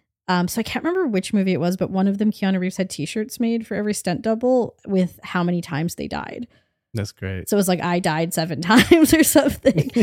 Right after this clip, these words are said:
Speaker 2: <laughs>
Speaker 1: Um, but you can just tell that he has a respect for what they're doing
Speaker 2: Mm-hmm.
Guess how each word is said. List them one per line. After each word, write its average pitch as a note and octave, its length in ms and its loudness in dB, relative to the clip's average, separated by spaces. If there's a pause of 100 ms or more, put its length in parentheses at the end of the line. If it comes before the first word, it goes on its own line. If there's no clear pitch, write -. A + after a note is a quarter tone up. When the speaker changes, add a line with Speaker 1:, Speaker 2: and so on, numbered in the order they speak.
(100)
Speaker 2:
<laughs> E3+ 200 -2
Speaker 1:
Um, G3 500 0
but A3+ 100 0
you C4+ 80 4
can D#4 140 6
just C#4+ 180 2
tell B3+ 220 4
that A3+ 160 0
he A3 160 -2
has F#3 540 -2 (840)
a G#3+ 80 4
respect G3+ 400 0
for G3+ 160 -4
what F3 100 -2
they're E3 140 -4
doing E4+ 480 -4 (260)
Speaker 2:
Mm-hmm. A2+ 360 -2